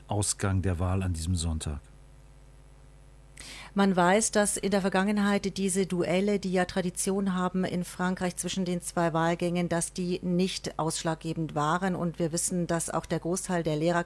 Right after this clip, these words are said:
Speaker 2: äh, der, äh, Wähler, knapp neunzig Prozent, schon entschieden haben und sich nicht mehr davon beeinflussen lassen wollen, was dieses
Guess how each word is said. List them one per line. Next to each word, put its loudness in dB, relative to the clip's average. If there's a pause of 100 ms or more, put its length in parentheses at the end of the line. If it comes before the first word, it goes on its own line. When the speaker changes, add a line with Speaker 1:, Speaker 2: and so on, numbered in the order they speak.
(120)
Speaker 2:
äh, -2
der, 0
äh, -2
Wähler, 4 (360)
knapp 2
neunzig 0
Prozent, 0 (260)
schon 2
entschieden 0
haben 0
und -2
sich -4
nicht -2
mehr 0
davon -2
beeinflussen -2
lassen -4
wollen, -2
was -2
dieses -2